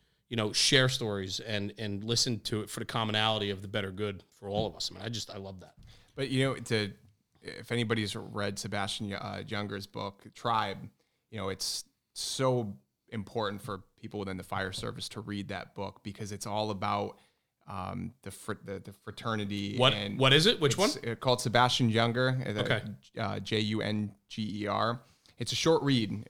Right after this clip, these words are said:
Speaker 2: but it's an excellent, excellent read.
Speaker 1: It's called
Speaker 2: It,
Speaker 1: Tribe?
Speaker 2: it's called Tribe.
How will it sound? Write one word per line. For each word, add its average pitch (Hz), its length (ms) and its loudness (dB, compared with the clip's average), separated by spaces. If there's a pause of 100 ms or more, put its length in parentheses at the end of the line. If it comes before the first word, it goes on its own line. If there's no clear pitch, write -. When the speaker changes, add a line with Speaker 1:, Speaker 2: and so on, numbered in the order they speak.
(120)
Speaker 2:
but 113 140 2
it's 104 160 -2
an 107 180 2
excellent, 117 500 -4 (100)
excellent 110 380 -6
read. 104 320 -6 (120)
Speaker 1:
It's 113 100 -2
called 127 200 2
Speaker 2:
It, - 40 -4
Speaker 1:
Tribe? 123 320 4
Speaker 2:
it's 127 160 2
called 120 180 4
Tribe. 101 340 0